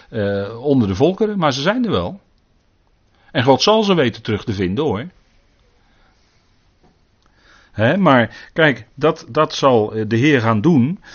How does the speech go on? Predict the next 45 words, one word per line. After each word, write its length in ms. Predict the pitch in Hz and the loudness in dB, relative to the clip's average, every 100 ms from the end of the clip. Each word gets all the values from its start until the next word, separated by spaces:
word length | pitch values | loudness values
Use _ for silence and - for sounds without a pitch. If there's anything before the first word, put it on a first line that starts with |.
| - | -16
Hè, 100 | - | -4
en 140 | 117 165 | -2 0
dat 160 | 110 | -2
zeggen 240 | - 101 98 | -2 -4 -2
natuurlijk 280 | 95 113 110 | -2 0 2
de 60 | |
rabbijnen, 520 | 120 127 151 151 151 | 2 2 0 -2 -6
eh, 520 | 120 127 127 131 - 151 | -10 -12 -12 -12 -8 -4
orthodoxe 460 | 147 165 165 - | -2 -2 -2 -2
rabbijnen 400 | 170 175 190 190 | -2 2 2 2
zeggen 220 | 185 185 | -2 -4
dat 160 | 185 196 | -4 -6
ook. 280 | 233 240 - _ - - - | -8 -10 -16 _ -20 -20 -12
Die 100 | 95 | -8
zeggen, 240 | 85 85 90 | -6 -6 -2
"Ja, 200 | 92 95 | -2 -2
die 140 | 101 | -2
tien 180 | 131 117 | -2 -2
stammen 300 | - 143 98 | 0 0 0
die 100 | 98 | -2
zijn 200 | 120 175 | 0 0
nog 100 | 185 | 0
niet 140 | 120 | 0
terug, 160 | 92 90 | -2 -2
maar 140 | 107 | -2
die, 140 | 104 98 | -2 -4
die 140 | 104 | -4
komen 320 | - 233 269 | 0 0 2
wel 160 | 233 131 | 0 -2
terug. 280 | - 90 170 | -2 -4 -4
Maar 140 | 147 | -2
God 220 | - 226 | 0 0
zal 200 | 247 226 | 0 -2
ze 80 | 151 | 0
weten 280 | 120 101 113 | 0 0 -4
te 120 | 101 | -8
vinden." 220 | 101 131 | -4 -4
Natuurlijk, 280 | 170 277 254 | -2 0 0
dat 100 | 202 | -2
weten 260 | 208 202 190 | -2 -2 -2
zij 280 | 208 214 | 0 0
ook 140 | 226 233 | -2 -2
uit 120 | 156 | -4
de 60 | 117 | -4
Tenach. 480 | 110 104 202 - | -4 -4 -6 -12